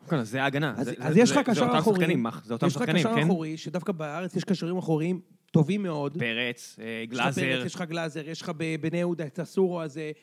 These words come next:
Speaker 2: יש לך בהפועל חיפה.
Speaker 1: עם מאמן אחר, נטע לביא, אבל לצערו, אין לו מאמנים שיאמנו אותו.
Speaker 2: יש לך מספיק קשרים אחוריים ס-, על הכיפאק בליגה הזו,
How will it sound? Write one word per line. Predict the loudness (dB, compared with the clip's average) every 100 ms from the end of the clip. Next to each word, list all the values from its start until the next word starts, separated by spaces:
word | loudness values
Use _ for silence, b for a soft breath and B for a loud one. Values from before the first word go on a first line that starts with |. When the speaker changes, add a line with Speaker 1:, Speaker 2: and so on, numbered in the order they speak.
| -16
Speaker 2:
יש | -16
לך | -14
בהפועל | -12 -10 -10 -8 -8 -8
חיפה. | -8 -8 2
Speaker 1:
עם | 4
מאמן | 6 4 4 2
אחר, | 2 2 2
נטע | 0 0
לביא, | -2 -2 -4 -4 -6
אבל | -6
לצערו, | -6 -6 -4 -4 -4
אין | -4
לו | -2
מאמנים | -4 -4 -6
שיאמנו | -4 -4 -2 -4
אותו. | -4 -6
Speaker 2:
יש | -6
לך |
מספיק | -6 -2 -2 -2
קשרים | -6 -6 -8
אחוריים | -8 -6 -6 -8
ס-, | -10
על | -12
הכיפאק | -8 -8 -8 -8
בליגה | -8 -8 -8
הזו, | -8 -8